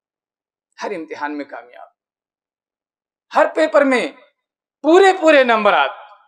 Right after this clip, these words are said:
कहीं फेल नहीं हुई। अभी देखिए, चंद दिनों पहले से, कुछ दिनों से खूब चल रहे हैं शोर, नीट में इतने बच्चे कामयाब हुए, आईपीएस में उसने कामयाबी हासिल की, इसे सुरखुरी मिली, इसे जरा शाल पहनाया जाए, इसे गुलदस्ता पेश किया जाए,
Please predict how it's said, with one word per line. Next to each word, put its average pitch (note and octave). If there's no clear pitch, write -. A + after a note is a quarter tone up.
कहीं F4+
फेल F4+
नहीं D4+
हुई। C4+
अभी B3
देखिए, C#4
चंद C#4
दिनों C4+
पहले B3
से, A3
कुछ A3+
दिनों A3+
से G#3
खूब C4+
चल A#3
रहे A3+
हैं G3
शोर, -
नीट F#3
में F3
इतने E3
बच्चे D#3
कामयाब C#3+
हुए, A2
आईपीएस F#3
में F3+
उसने F3
कामयाबी D#3
हासिल C3+
की, -
इसे B3+
सुरखुरी A#3
मिली, E3+
इसे C#4
जरा C4
शाल G#3
पहनाया F3+
जाए, D3+
इसे D#4
गुलदस्ता B3
पेश G#3+
किया G3
जाए, E3+